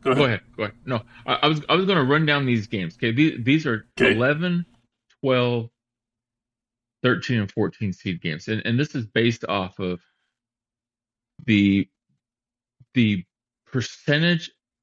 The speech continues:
Speaker 2: of an upset chance. And you tell me if,
Speaker 1: Hmm.
Speaker 2: if you agree or disagree. All right. So you,
Speaker 1: Okay,
Speaker 2: you,
Speaker 1: all right.
Speaker 2: so twelve seed V C U, Virginia Commonwealth, and Saint Mary's Gales, who's a five seed. Upset chance is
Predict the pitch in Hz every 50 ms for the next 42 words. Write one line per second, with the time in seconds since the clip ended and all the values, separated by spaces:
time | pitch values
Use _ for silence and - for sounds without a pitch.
0 | _ _ _ _ _ _ - 120 117 113 110 107 - - 113 110 - - - -
1 | 113 98 87 - - - - 104 92 85 - - _ - - - _ _ _ _
2 | _ _ _ - 104 113 135 147 - - 151 139 135 127 120 110 104 104 90 -
3 | - 98 - 104 101 95 90 87 82 113 135 147 151 135 110 95 98 92 - -
4 | 95 80 82 69 - _ _ _ _ _ - 95 98 95 101 113 117 - 107 104
5 | _ - 110 107 120 123 - 110 117 - - - - - - - 120 127 - -
6 | _ _ _ - 135 123 120 110 113 - - - 151 143 156 165 160 - - -
7 | 151 147 143 139 127 110 101 113 120 147 139 - - 151 135 117 101 92 92 104
8 | 113 120 - _ - 98 98 113 123 123 117 - 120 104 98 95 90 87 87 87
9 | 90 92 - _ _ _ _ _ _ _ _ _ _ _ _ _ _ _ _ _
10 | - 101 98 95 92 92 92 - - 131 120 104 107 104 101 101 98 98 92 82
11 | - 95 87 87 85 - - 107 90 90 - - 92 85 80 76 - _ - 90
12 | - - - 131 120 - 135 127 - - 127 110 101 - 92